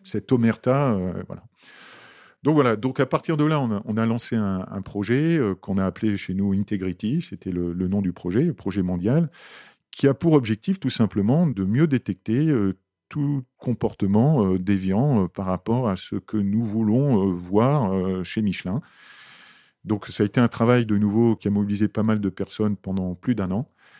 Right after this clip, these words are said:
Et, euh, je dirais maintenant, depuis quasiment deux ans, on est rentré en marche courante, c'est-à-dire que, je dirais, il y a un certain nombre de process, euh, de, du, du moins, j'ai, il y a déjà des documents qui ont été, euh,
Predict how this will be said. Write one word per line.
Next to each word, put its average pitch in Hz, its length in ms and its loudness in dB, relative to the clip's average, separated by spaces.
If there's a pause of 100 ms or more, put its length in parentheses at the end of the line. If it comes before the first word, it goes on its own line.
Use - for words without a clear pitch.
(340)
Et, 113 280 2
euh, 98 280 4
je 90 120 -6
dirais 107 180 0
maintenant, 113 340 -4
depuis 98 320 -12
quasiment 104 400 -2
deux 92 220 -2
ans, 117 300 -2
on - 20 -6
est 92 160 -8
rentré 98 400 -8
en 95 80 -6
marche 101 240 -10
courante, 98 360 -6
c'est-à-dire 95 400 -10
que, 90 360 -6
je 85 120 -14
dirais, 95 200 -6
il 98 60 -6
y 92 60 -6
a 87 60 -8
un 87 60 -8
certain - 340 -12
nombre 92 200 -6
de 90 180 -8 (420)
process, 107 840 2
euh, 92 420 -4
de, 87 300 -8
du, 90 220 -16
du 98 100 -8
moins, 95 180 -4
j'ai, 87 160 -8
il 82 220 -14
y - 20 -10
a 85 60 -10
déjà 90 240 -6
des 90 140 -10
documents 104 500 -4
qui - 160 -12
ont 92 80 -10
été, 92 420 -10
euh, 87 220 -10